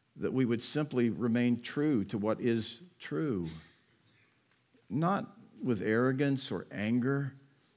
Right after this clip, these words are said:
but that we would entrust ourselves to you who judges justly, that while he, being reviled, did not revile in return,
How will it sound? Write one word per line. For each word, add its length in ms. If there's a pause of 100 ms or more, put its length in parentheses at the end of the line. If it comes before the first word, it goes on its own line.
(1500)
but 180
that 140
we 140
would 160
entrust 580
ourselves 640
to 120
you 600
who 140
judges 680
justly, 720 (600)
that 100
while 160
he, 600 (200)
being 260
reviled, 560
did 140
not 300
revile 640
in 420 (500)
return, 800